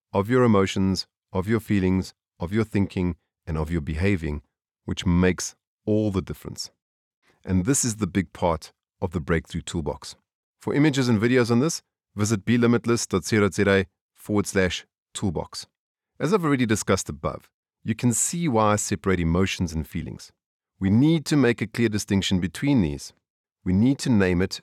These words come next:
to tame it. We need to get better at identifying the differences between thinking, feeling, behaving, and emotions. We need to know the overlap and the relationship between them. These do overlap, and they blur into each other.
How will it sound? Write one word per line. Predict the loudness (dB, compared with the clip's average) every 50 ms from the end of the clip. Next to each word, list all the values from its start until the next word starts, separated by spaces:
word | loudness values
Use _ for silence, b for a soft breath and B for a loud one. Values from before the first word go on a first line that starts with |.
| _ _ -12
to | -10 -10
tame | -6 -4 0 2 2 2 2
it. | 0 -2 -8 -16 -20 _ _ _ _ _ _ _ _ _
We | 0 2
need | 2 4 4 2 2 0 -2
to | -4 -6 -6 -6 -4 -2
get | 0 -2 0 2
better | 0 0 0 2 0 0 0 0 -4 _ -4
at | -2 -2
identifying | 0 0 2 2 2 0 0 -4 -2 0 2 2 2 0
the | -2
differences | -2 -4 -4 -4 0 0 0 0 0 0 -2 -2 -4
between | -6 -8 -8 -6 -4 -4 -4 -2
thinking, | -2 0 0 0 0 0 2 2 0 0 -4 _ _ _ _ _
feeling, | _ -2 0 2 2 2 2 2 0 -2 -4 _ _ _
behaving, | -4 -4 -2 -2 -2 -2 -2 -2 -4 -4 -4 -6 _ _ _ _ _ -2
and | -2 0
emotions. | 0 0 0 0 -2 -4 -6 -8 -10 -10 -12 -16 -18 _ _ _ _ _ -2
We | 0 2
need | 2 2 2
to | 2
know | 2 2
the | 4 4 4
overlap | 2 2 2 2 2 2 0 0 _ _ _
and | 0 0 2
the | 2
relationship | 2 2 2 2 2 2 0 0 0 0 -2 -4 -4
between | -6 -10 -6 -2 0 0 0
them. | 0 -2 -6 -10 -16 _ _ _ _ _ _ _ _
These | -2 -2 -2 -2
do | 0 0 2 4 4
overlap, | 4 4 2 2 -2 -6 -6 -10 -16 _ _ _ _ _ _ _
and | 0 0 2
they | 2 0
blur | 0 0 2 4 4 4 4
into | 4 4 2 2 2 0 -2
each | -2 -2 -2 -4
other. | -4 -6 -8